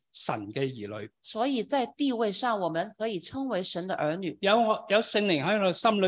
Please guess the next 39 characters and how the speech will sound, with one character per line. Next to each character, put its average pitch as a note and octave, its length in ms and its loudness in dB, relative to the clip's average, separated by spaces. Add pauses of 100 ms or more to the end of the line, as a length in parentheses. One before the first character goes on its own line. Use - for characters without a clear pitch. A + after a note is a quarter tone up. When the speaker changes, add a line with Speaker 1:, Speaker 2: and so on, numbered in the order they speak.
Speaker 1:
邊， C3+ 320 0
係 - 180 -4
一 - 20 4
個 F#3 160 2
初 - 240 0
結 G#3 360 4
嘅 C3+ 120 -2
果 A#2+ 240 0
子。 B2 160 -8 (280)
Speaker 2:
有 A3 200 0
聖 F4 280 -2
靈 A#3+ 200 -4
在 C#4 140 -2
我 G#3+ 120 2
們 E3+ 220 -2
心 C4+ 300 -2
裏 F#3 120 -2
是 A3+ 280 -4
有 F3+ 120 -2
這 G3 320 -4
初-， C4+ 300 -4 (140)
初 D4+ 200 -2
結 G3+ 200 -4
的 G3 100 -6
果 D#3+ 220 -8
子。 - 200 -12
Speaker 1:
但 G3 140 6
係 G3 180 4
我 G#3 80 6
哋 A3 140 4
呢 A3+ 120 -2
個 G#3+ 120 6
神 C#3 260 0 (120)
兒 C#3+ 260 -2
女 G3+ 100 2
嘅 F#3 60 4
身 G3+ 240 0
份 E3 200 0
係 D#3 360 2